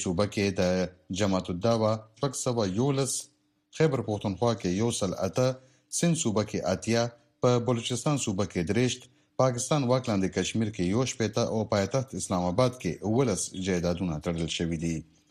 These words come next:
د جایدادونو کې د دې تنظیمونو دفترې، مدرسې، سکولونه، جوماتونه،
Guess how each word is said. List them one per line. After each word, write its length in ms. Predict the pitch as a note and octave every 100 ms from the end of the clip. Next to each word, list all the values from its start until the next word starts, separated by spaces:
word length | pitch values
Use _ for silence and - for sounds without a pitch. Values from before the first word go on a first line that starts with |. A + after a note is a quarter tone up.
| -
د 200 | G2 F#2 E2+
جایدادونو 600 | F2 E2+ F2 F2 A2+ A#2+ G#2+
کې 120 | A#2 A2+ - - - _ - F#2+
د 20 | F#2+
دې 140 | G#2+ G#2 F2 _ _ _ _ -
تنظیمونو 640 | G2+ F#2 F2+ G2+ A2+ F#2+ E2
دفترې، 400 | F2 - C3+ B2 A#2+ _ _ - G2
مدرسې، 440 | F#2+ F2+ - B2+ B2 - - -
سکولونه، 480 | - A2+ D3 C3+ A#2 A#2+ _ - F#2+
جوماتونه، 500 | G2 F#2+ - C#3+